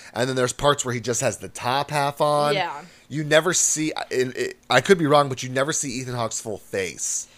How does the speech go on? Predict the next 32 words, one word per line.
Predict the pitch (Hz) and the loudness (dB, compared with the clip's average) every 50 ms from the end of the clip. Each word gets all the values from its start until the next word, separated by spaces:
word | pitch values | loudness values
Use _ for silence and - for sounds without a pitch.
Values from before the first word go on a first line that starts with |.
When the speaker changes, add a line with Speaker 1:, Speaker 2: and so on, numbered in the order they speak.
| _ _ | _ _
Speaker 2:
You, | - 214 233 247 254 | -14 -12 -10 -6 -4
Speaker 1:
It's | - - 247 247 | -4 -4 -2 -2
always | 220 120 127 131 127 131 123 120 117 113 107 101 - - - - - | 0 2 4 4 4 4 4 2 2 0 -2 -4 -6 -8 -8 -10 -10
Speaker 2:
you | 214 220 262 262 202 | -10 -8 -8 -8 -6
do | 254 269 269 | -6 -4 -6
at | 285 277 311 | -6 -6 -8
the | 269 | -6
very | 247 247 240 226 214 202 185 | -4 -2 -2 -2 -2 -4 -6
end. | 165 143 139 156 175 - | -8 -10 -14 -18 -12 -4
Speaker 1:
Okay, | 120 123 113 104 87 78 - _ _ - _ - - | -4 -4 -2 -2 -6 -6 -8 _ _ -20 _ -10 -10
okay. | 110 - 98 82 - _ _ _ _ _ - - _ _ | -6 -6 -6 -8 -8 _ _ _ _ _ -20 -20 _ _
So | - - - 151 143 135 127 123 - - | -10 -4 2 4 4 6 4 2 -2 -4
at | 123 120 - | -6 -4 -4
the, | 120 113 - - | -10 -8 -4 -4
until | 131 131 - 156 | -4 2 2 2
the | 151 139 | 2 4
very | 139 139 131 127 123 120 | 4 4 4 4 4 2
end, | 113 107 95 | 0 -2 -6
you | 104 101 | -10 -10
see | - - 110 | -8 -6 -6
his | 101 92 - | -6 -6 -6
full | - 104 90 | -6 -6 -6
face. | - 104 92 90 - | -4 -6 -6 -6 -6
But | - 117 - - | -8 -10 -4 -2
so | - - 131 | -2 0 0
he's | 127 139 170 156 156 | -2 -2 -4 -4 -2
always | - 139 151 165 175 175 170 165 - | 0 2 2 2 2 2 0 -2 -2
coming | - 151 143 151 147 139 | -2 -2 -2 -2 -4 -4
down | 117 131 127 131 131 131 127 | -2 -2 0 0 -2 -2 -4
into | 123 120 120 | -4 -6 -6
the | 110 110 | -4 -4
cellar, | - - - 120 117 117 110 101 98 98 - | -4 0 2 2 2 4 2 2 0 0 -2